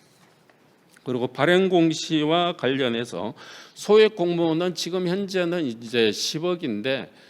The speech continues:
어, 소액 공모 이상인데 그것이 뭐 모집 매출 오십 인 이상, 십, 일 년에 십억 이상을 하는 경우에는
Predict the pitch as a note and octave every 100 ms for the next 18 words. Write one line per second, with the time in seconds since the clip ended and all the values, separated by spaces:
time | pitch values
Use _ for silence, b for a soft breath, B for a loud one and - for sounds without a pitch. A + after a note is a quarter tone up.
0 | B B B B _ - A#2 - G3+ G#3
1 | G#3 F#3 F#3 F3 E3+ G3 G3+ F#3+ F3 E3+
2 | D#3+ D3 D3+ F#3 G3+ - B2 C#3 C3 F3
3 | F3 D3+ B2 A2+ A2 G#2+ G2 B2 C3+ D3+
4 | A#2 C3+ - B2+ A2 C#3 D3+ D3 C3+ B2+
5 | C3+ C3+ A#2+ A#2+ - D3 - C3+ C#3+ C3+
6 | B2 - D3 D3 C#3 C#3 B2+ A2+ B2+ C3
7 | B2 A#2 A#2+